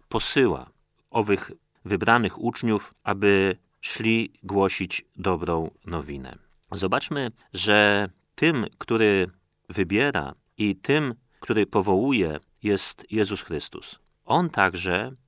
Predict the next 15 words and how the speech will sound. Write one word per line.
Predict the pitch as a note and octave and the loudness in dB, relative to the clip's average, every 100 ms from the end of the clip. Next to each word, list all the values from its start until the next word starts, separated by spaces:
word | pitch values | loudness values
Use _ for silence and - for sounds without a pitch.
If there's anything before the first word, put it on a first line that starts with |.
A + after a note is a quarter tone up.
| _ - | _ -4
udziela | A2 G#2+ A#2 A#2 G#2+ - - | -2 2 4 6 4 0 -12
władzy, | E2 F#2+ A#2+ C3+ F#2 D2+ - _ _ _ _ | -10 -4 -2 -2 -6 -8 -10 _ _ _ _
władzy | - E2+ G#2 G#2 A2 F#2+ D#2 _ _ - | -4 4 4 4 4 2 2 _ _ -14
głoszenia | F2 F#2 - G#2 G2 F2 E2 _ _ _ _ - | -4 -2 0 0 2 2 0 _ _ _ _ -12
Słowa | - - F#2 F2+ | -6 2 2 2
Bożego, | E2+ E2 E2+ D#2+ F2+ | -2 -2 -4 -4 -4
głoszenia | - E2+ - F2+ E2 - | -4 -6 -4 -2 -4 -6
dobrej | - G2+ F#2+ - E2 | -6 -2 0 0 0
nowiny | D#2+ D#2+ D2+ D#2 A2 C3 _ _ _ | -4 -6 -6 -6 -8 -12 _ _ _
i | G2+ | -2
udziela | G#2 G2 B2+ E3 | -2 0 0 0
im | D3+ | -4
także | A2+ G#2+ A#2+ B2+ | -4 -4 -2 -2
władzy | - E2 F#2+ G#2 G#2 C#3+ | -4 0 4 4 2 -2
nad | B2+ G2+ G#2 - | 2 2 2 -2